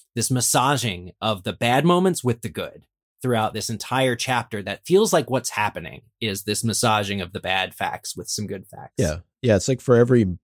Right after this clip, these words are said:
Speaker 2: down moment, you're uplifted very soon thereafter.
Speaker 1: Yeah. Yeah. So we're looking forward to the Quidditch World Cup. Here's another example. Ron doesn't have a rat anymore, <laughs> which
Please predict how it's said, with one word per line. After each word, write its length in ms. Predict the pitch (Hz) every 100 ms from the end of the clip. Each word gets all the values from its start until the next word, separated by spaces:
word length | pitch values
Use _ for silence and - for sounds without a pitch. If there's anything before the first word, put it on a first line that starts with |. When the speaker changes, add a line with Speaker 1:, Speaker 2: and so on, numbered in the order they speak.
| _ _ _ _ -
Speaker 2:
down 360 | 104 95 95 95
moment, 480 | 95 92 87 85 -
you're 240 | - 101 95
uplifted 760 | 92 98 90 - - 82 87 - _ _
very 340 | 131 117 104 92
soon 300 | - 107 104
thereafter. 640 | 95 78 82 80 - - - _ _ _ _ -
Speaker 1:
Yeah. 240 | 127 92 - _ _ _ _ _ _ _ -
Yeah. 180 | 87 87
So 200 | - 123
we're 120 | 147
looking 320 | 160 156 131
forward 380 | - 110 104 90
to 540 | - 101 87 85 87 - _ _ _
the 100 | 101
Quidditch 380 | 95 110 98 -
World 180 | 95 -
Cup. 220 | 101 85
Here's 220 | 196 220
another 240 | 220 208 180
example. 640 | 135 139 131 107 98 92 _ _ _ _ -
Ron 320 | 135 170 214
doesn't 240 | 196 175
have 160 | 151 165
a 40 | 98
rat 300 | 101 135 -
anymore, 480 | 101 95 90 120 - -
<laughs> 160 | _ -
which 280 | 156 -